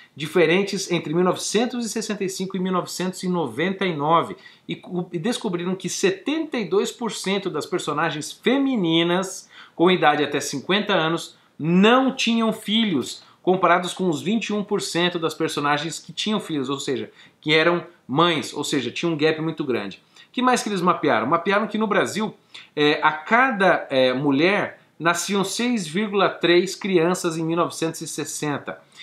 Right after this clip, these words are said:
E descobriram que no ano dois mil esse índice caiu para dois vírgula três crianças nascidas por mulher, ou seja, um índice muito grande de infertilidade.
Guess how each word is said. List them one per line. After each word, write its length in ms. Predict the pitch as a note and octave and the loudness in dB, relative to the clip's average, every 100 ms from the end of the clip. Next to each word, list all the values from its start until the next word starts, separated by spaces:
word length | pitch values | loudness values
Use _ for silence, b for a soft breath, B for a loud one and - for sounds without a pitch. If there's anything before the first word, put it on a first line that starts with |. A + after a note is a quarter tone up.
| B | B
E 40 | D3 | 2
descobriram 460 | E3+ E3+ E3+ G3 | 2 4 2 2
que 140 | F#3 G3 | 2 4
no 140 | F3+ | 6
ano 160 | G#3+ A#3+ | 6 4
dois 180 | C4 F#3+ | 0 2
mil 300 | G3 G3+ - | 4 2 0
esse 240 | D#3 E3 | -6 -4
índice 200 | E3+ - | -6 -6
caiu 200 | F3 E3+ | -2 0
para 180 | F3 D3+ | 2 0
dois 440 | A#2 D#3 G3 F#3 C3 | 0 2 0 0 -8
vírgula 400 | C#3+ F#3+ F3 - | -6 -2 -2 -2
três 220 | D3+ D3 | -4 -8
crianças 460 | - C3+ C3+ C#3 | -6 -6 -6 -8
nascidas 680 | C3+ A#2+ - D3 C#3+ C3+ - b b _ - | -8 -8 -8 -8 -8 -10 -14 b b _ 2
por 220 | C#3 D3 | 6 6
mulher, 360 | C#3 B2+ B2 | 4 2 2
ou 60 | A2+ | 0
seja, 320 | - C3 B2 B B | -2 -2 -2 B B
um 100 | C3+ | -6
índice 220 | D#3 - | -4 -4
muito 260 | D#3 F#3 F#3+ | -2 -2 -2
grande 420 | D3 D#3+ F3+ D#3+ | 0 2 2 0
de 140 | C3+ D#3 | -4 -4
infertilidade. 1080 | D#3 E3 C#3+ - D#3+ D3 C#3 C#3+ C3 F#2+ | -2 -4 -2 -4 -4 0 2 4 2 -4